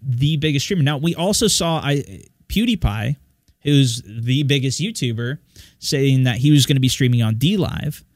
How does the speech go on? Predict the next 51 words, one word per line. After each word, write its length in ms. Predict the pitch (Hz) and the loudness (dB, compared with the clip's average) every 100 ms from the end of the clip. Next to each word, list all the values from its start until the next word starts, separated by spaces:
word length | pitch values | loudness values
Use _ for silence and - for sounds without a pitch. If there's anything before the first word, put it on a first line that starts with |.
| _ _ _ _ | _ _ _ _
Now, 300 | 156 160 151 _ _ _ _ - | 0 0 0 _ _ _ _ -6
I 120 | 156 | -2
really 260 | 175 196 | 2 4
haven't 420 | 151 156 143 123 - | 4 4 0 -2 -8
followed 420 | - 131 123 123 | -4 -2 0 0
up 180 | 135 143 | 0 0
with 100 | 127 | 0
that. 220 | 143 139 | -2 0
I 100 | 127 | 0
don't 140 | 139 | 2
know 80 | 123 | 2
what 100 | 110 | 0
happened. 420 | 117 127 127 131 | 0 0 0 -2
I 120 | 107 | 0
don't 100 | 131 | 2
know 80 | 127 | 2
how 140 | 117 123 | 2 2
many 180 | 120 | 0
viewers 320 | 110 127 139 127 | 0 2 2 2
he 80 | |
gets 260 | 131 135 131 | 0 -2 0
when 60 | 120 | -2
he 80 | |
does 220 | 107 123 123 | -2 0 0
it. 80 | - | -2
I 80 | |
don't 140 | 180 208 | -6 -2
even 160 | 123 | -2
know 100 | 113 | 0
how 180 | 117 113 | 0 -2
often 360 | - 113 123 143 | -4 -6 -6 -2
he 80 | 135 | 0
does 300 | 131 127 131 | 2 0 0
it. 160 | 147 - - - - | -4 -8 -20 -20 -2
PewDiePie 420 | 165 165 156 147 | 0 2 2 2
still 180 | - 143 | 0 0
does 260 | 135 131 117 | 2 2 2
his 140 | 113 | -2
daily 340 | 123 127 123 | 2 2 2
YouTube 380 | 117 147 - 120 | 2 2 2 -2
videos. 440 | 113 104 104 110 - | 0 0 0 -2 0
He's 140 | 127 | -2
about 220 | 117 127 | 0 -2
to 80 | 123 | 0
hit 200 | 123 127 | -2 -2
one 360 | 117 113 127 139 | -4 -2 0 2
hundred 360 | 147 131 123 | 2 0 0
million 580 | 104 113 127 131 135 123 | 0 0 2 2 2 2
subscribers 760 | - 101 - 139 139 131 113 107 | 0 -6 -6 -2 0 0 0 -2
on 160 | 110 | -6
YouTube. 500 | 107 104 - 104 110 | -4 -4 -4 -4 -6